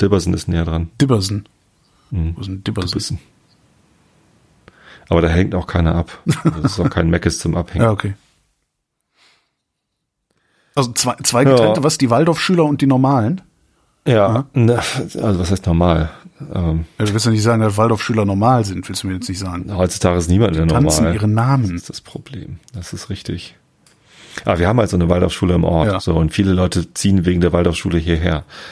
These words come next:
Speaker 1: So, und deswegen gibt's eh,
Speaker 2: Brauchst du dich
Speaker 1: also in
Speaker 2: nicht zu
Speaker 1: Karkensdorf
Speaker 2: wundern.
Speaker 1: gibt's die,
Speaker 2: Ja.
Speaker 1: die Alteingesessenen
Speaker 2: Mhm.
Speaker 1: und die Waldörfler.
Speaker 2: Mhm.
Speaker 1: So, und wir gehören leider zu keinem von beiden, weil ich bin ja zwei Dörfer weiter aufgewachsen in Wistedt.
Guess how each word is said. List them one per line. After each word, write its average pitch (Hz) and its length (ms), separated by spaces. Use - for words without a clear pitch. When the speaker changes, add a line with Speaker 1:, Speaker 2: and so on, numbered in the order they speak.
Speaker 1:
So, 82 220
und 82 180
deswegen 82 260
gibt's 85 220
eh, 95 240
Speaker 2:
Brauchst 117 240
du 113 40
dich 120 120
Speaker 1:
also 87 120
in - 40
Speaker 2:
nicht - 80
zu 90 60
Speaker 1:
Karkensdorf 117 320
Speaker 2:
wundern. 131 80
Speaker 1:
gibt's - 160
die, 92 220
Speaker 2:
Ja. 87 60
Speaker 1:
die 87 200
Alteingesessenen 117 920
Speaker 2:
Mhm. 175 60
Speaker 1:
und 101 200
die 107 120
Waldörfler. 82 640
Speaker 2:
Mhm. 101 240
Speaker 1:
So, 85 280
und - 640
wir 87 260
gehören 90 240
leider 87 220
zu 90 160
keinem 95 320
von 107 180
beiden, 104 300
weil 87 120
ich 87 100
bin 90 140
ja 87 140
zwei 87 220
Dörfer 85 300
weiter 90 240
aufgewachsen 95 580
in 82 60
Wistedt. 110 340